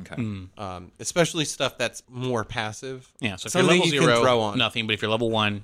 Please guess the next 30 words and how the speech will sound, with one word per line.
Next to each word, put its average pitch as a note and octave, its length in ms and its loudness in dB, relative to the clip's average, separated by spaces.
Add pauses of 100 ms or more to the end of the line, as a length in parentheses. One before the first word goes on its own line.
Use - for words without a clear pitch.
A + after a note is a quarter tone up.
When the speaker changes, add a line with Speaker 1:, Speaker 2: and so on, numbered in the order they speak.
(100)
Speaker 2:
you're - 100 -6
starting G2+ 320 -2
with G2 120 -10
that G2 120 -4
extra G2 300 -12
one, G2 160 -10
and F#2+ 80 -20
then G2 80 -14
so C3+ 60 -6
Speaker 3:
Yeah. A#2 80 -2
Speaker 2:
on G2 100 -10
and F#2 80 -16
so G2 140 -16
on. G2 160 -20
And F3+ 200 0
that F3 100 0
makes D3+ 200 -2
it C3 40 -14
Speaker 3:
'Cause B2 100 -8
Speaker 2:
easier A2+ 160 -2
Speaker 3:
also C#3+ 240 -2
Speaker 2:
to B2 140 -10
understand. B2+ 440 0 (220)
Speaker 3:
one, C3 100 0
one D3 160 4
damage A#2 360 -2
at A#2+ 120 -10
level A#2 240 -8
zero G#2 380 -8
is E2+ 340 -16